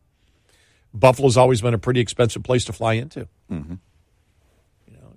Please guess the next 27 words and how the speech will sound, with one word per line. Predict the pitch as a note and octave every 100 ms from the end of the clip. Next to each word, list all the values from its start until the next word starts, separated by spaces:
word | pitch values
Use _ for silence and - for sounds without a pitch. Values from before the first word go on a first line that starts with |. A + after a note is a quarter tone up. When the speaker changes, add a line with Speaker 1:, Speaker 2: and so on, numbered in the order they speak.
| _
Speaker 1:
it's | -
like, | A#2 - _ E3+
why? | - B3 E4 G4 C#4 D3+ G#2+ A#2 - _ _ _ _ _ _ _ _ - _ _ _ _ _ - _
I | -
can | G#3
go | A3+
to, | G#3 - _ _
I | G#3
can |
go | A3
to | A#3
Tampa | G#3 - B3 D#4 E4+ C#4+
cheaper. | - F3 C#3 - F#2 - _ - _ _
Why? | - - A#4 B4 - - - - - -
<laughs> | - B2 - B2 - - - - _ - _ - - _ - _ - -
Speaker 2:
Well, | D#3 E3
and, | C#3+ C#3 C3+ C3 -
you | D3
know, | C3+ A#2+ -
again, | A2+ C3+ B2+
with | A2+
summer | - C3 A#2
demand | G#2 G#2+ G#2+ G#2
and | F#2+
driving | G#2+ G#2+ G#2+
demand | G2 F#2+ F#2+ F#2 F2+
Speaker 1:
Yeah. | E2+